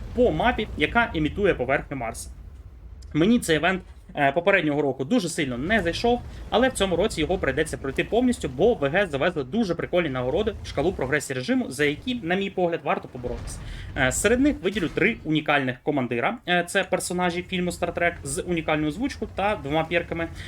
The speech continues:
Одну безкоштовну коробочку, так-так, Wargaming Plus Byte, щоб ви пройшли повністю цей івент. І, відповідно, компоненти для жовтого обладнання та саме жовте обладнання, а також бони.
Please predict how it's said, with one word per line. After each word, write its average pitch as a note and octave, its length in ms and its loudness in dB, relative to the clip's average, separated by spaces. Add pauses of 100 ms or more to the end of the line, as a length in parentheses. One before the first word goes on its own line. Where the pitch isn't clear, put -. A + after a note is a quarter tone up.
(120)
Одну F3 420 4
безкоштовну C3+ 560 0
коробочку, G#3 500 0
так-так, F3+ 420 0
Wargaming E3 480 2
Plus D3+ 200 -2
Byte, D#3 280 2
щоб D3 160 -8
ви D#3 80 -2
пройшли D3+ 320 -4
повністю D#3 420 -4
цей D3+ 180 0
івент. D3 260 0 (380)
І, B3 160 4
відповідно, E3+ 500 -2
компоненти D3+ 480 0
для D#3+ 200 0
жовтого E3+ 380 2
обладнання D#3 400 0
та A#3 200 2
саме D3 260 -2
жовте D3 280 -2
обладнання, E3+ 500 0
а C#3+ 80 -6
також D3+ 340 -2 (100)
бони. B2 400 2